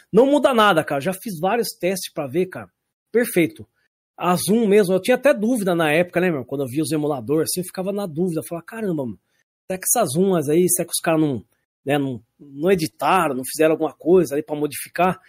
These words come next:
Mas não, era o, era o hardware, né, do, do P C que às vezes não, não rodava legal, o emulador que não era legal. Mas as ROMs, cara, são todas original mesmo, as,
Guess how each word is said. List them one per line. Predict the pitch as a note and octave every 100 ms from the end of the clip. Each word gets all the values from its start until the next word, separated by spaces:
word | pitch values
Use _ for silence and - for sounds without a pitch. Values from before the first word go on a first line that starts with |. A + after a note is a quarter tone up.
| _ -
Mas | A3+ G#3+
não, | A#3 A#3
era | A3
o, | A3+ A3+
era | G3 G#3+
o |
hardware, | E3 G3+ B3+ A3+ G3+
né, | F3+ F#3
do, | D#3 D3+
do | C#3
P | E3 E3+
C | - G#3
que | A3 G#3+
às | D#3+
vezes | F3+ D3+
não, | D#3 C3 _ _ _ -
não | D3+
rodava | D#3 D#3 D#3
legal, | D3 A#2+ A2 D#3 F3+ D3+
o | D#3
emulador | E3 E3 B2 F3 F#3+
que |
não | F#3
era | D3+ C#3+
legal. | C#3 B2+ A#2 - _ _ _ - - _ _ _
Mas | D3 F#3 A3+
as | B3 D3+
ROMs, | D#3 B3 C#4+ -
cara, | E3 D3
são | G#3 F#3+
todas | A#3 C4 C4+ - - _ _ _
original | - A3 G#3+ B3+ C4
mesmo, | C4 C4+ A#3+ F#3 D3+
as, | E3